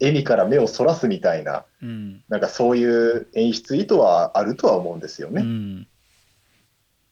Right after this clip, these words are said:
Speaker 1: はい。で、今、えー、地球防衛軍はきな臭いといういい単語が出てきましたけれども、
Speaker 2: <laughs>
Speaker 1: はい、ちょっと、この話をしたいんですけれども、
Speaker 2: いや、もうその、
Speaker 1: まあ、今回、
Speaker 2: うん。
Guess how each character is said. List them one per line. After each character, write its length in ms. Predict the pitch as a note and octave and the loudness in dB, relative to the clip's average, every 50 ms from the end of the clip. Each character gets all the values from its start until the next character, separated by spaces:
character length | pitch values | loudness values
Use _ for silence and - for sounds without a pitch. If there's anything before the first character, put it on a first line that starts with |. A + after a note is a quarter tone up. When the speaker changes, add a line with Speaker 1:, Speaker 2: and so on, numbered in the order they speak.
| _ _ _ _ _ _ _ _ _ _ _ _ _ _ _ _ _ _ _ | _ _ _ _ _ _ _ _ _ _ _ _ _ _ _ _ _ _ _
Speaker 1:
は 100 | - F2+ | -4 -4
い。 60 | E2 | -2
で、 120 | E2 F2+ F2+ | -2 -6 -6
今、 340 | F2+ F2 D#2 D2 D2 - _ _ _ _ _ _ _ _ _ - | -4 -2 -2 -4 -4 -6 _ _ _ _ _ _ _ _ _ -10
え 320 | D#2 E2+ D#2+ D#2+ D#2 D2 - | -8 -6 -6 -6 -8 -10 -12
ー、 1080 | _ _ _ _ _ _ _ _ _ _ _ _ _ _ _ _ _ _ _ _ _ - | _ _ _ _ _ _ _ _ _ _ _ _ _ _ _ _ _ _ _ _ _ -12
地 120 | - - | -12 -6
球 160 | - G#2 G2+ | -4 -4 -4
防 220 | F#2 G#2+ G2+ G2+ G2 | 0 0 2 2 2
衛 100 | G2 F#2 | 2 0
軍 240 | - F2+ F2 E2+ E2 | -2 -4 -8 -6 -4
は 120 | D#2+ D#2+ | -6 -6
き 200 | - - - A#2 | -6 -6 -4 0
な 100 | A2+ B2 B2 | 0 0 0
臭 260 | - - - A#2+ A2 | 0 0 0 2 2
い 60 | G2+ | 0
と 100 | - F2 | -2 -6
い 100 | D#2+ D#2 | -6 -6
う 160 | D#2 - - _ _ _ _ | -8 -8 -12 _ _ _ _
い 160 | - A2 A#2+ - | -4 -2 -2 -2
い 40 | - | -2
単 180 | - - - G3+ | -2 -2 -2 -2
語 100 | F#3+ F#3+ | -2 -2
が 80 | G3+ | 0
出 100 | G3+ A3 | 0 0
て 80 | G#3 G3+ | 0 -2
き 100 | - G3 | -4 -2
ま 100 | E3 D3+ | -4 -4
し 80 | - - | -2 0
た 60 | - | 0
け 60 | E3+ | 0
れ 120 | D3 - | 0 0
ど 120 | - - - | -2 -6 -6
も、 260 | - D2+ - - _ _ _ _ _ _ _ _ | -6 -8 -8 -10 _ _ _ _ _ _ _ _
Speaker 2:
<laughs> 400 | - - - - - _ _ - | -20 -20 -20 -20 -20 _ _ -2
Speaker 1:
は 140 | - A2 G#2 | 0 2 2
い、 60 | G2 | 2
ち 80 | - A#2 | 0 -4
ょ 40 | - | -2
っ 20 | |
と、 260 | - F#2+ E2+ D#2 - _ _ _ _ _ _ _ _ _ _ _ _ _ _ | 0 0 0 0 -2 _ _ _ _ _ _ _ _ _ _ _ _ _ _
こ 140 | - - A#2 | -2 0 2
の 60 | A2+ | 2
話 260 | A2+ A#2 A2+ - - | 4 2 2 2 0
を 60 | G2+ F2+ | -2 -4
し 80 | - | -2
た 120 | - G2 F#2+ | -2 -2 -2
い 40 | |
ん 40 | F2+ | -2
で 60 | - | -6
す 80 | - - | -8 -8
け 100 | - - | -8 -8
れ 60 | D#2+ | -6
ど 100 | D#2 D#2 | -6 -4
も、 340 | E2 F2 E2 - - - - _ - | -2 -2 0 0 -2 -4 -8 _ -12
Speaker 2:
い 40 | |
や、 80 | A#2 G#2+ | -10 -10
も 180 | G2+ G2 G2 F#2+ | -8 -8 -10 -8
う 40 | |
そ 120 | - - A#2 | -4 -2 0
の、 60 | G#2+ | 0
Speaker 1:
ま 40 | G#2 | 2
あ、 40 | A#2+ | 2
今 120 | A2 F#2+ | 0 2
回、 160 | F#2+ F2+ E2 | 2 0 0
Speaker 2:
う 80 | - B2+ | 0 -4
ん。 340 | A#2+ G#2+ G2+ F#2+ F#2 G2 | -4 -4 -6 -8 -10 -14